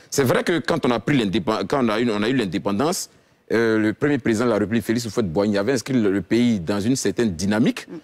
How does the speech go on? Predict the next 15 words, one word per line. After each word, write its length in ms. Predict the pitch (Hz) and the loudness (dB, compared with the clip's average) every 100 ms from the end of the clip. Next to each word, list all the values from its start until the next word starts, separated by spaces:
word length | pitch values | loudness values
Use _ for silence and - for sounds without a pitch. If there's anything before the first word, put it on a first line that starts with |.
| - _ | -20 _
et 100 | 120 | 0
il 100 | 120 | 0
avait 200 | 107 113 | 0 0
mis 100 | 139 | 2
l'accent 500 | 131 110 - - 147 - - | 2 0 -2 -4 -4 -6 -10
sur, 260 | - 160 | -6 -2
euh, 360 | 165 165 170 208 - _ - 107 113 | 0 0 -2 -4 -10 _ -4 0 2
l'agriculture. 840 | 113 135 135 156 151 127 123 98 82 | 2 0 -2 -2 -2 0 0 -2 -4
Comme 180 | - 123 | -2 0
on 40 | 110 | 0
le 100 | 98 | 0
disait 300 | 98 120 107 82 80 | 0 0 -2 -4 -6
généralement, 540 | 92 101 104 107 123 | -2 0 0 0 0
l'agriculture 640 | 104 90 95 98 127 135 | -2 -4 -6 -6 0 0
était, 500 | 101 113 110 107 104 | 0 2 2 2 0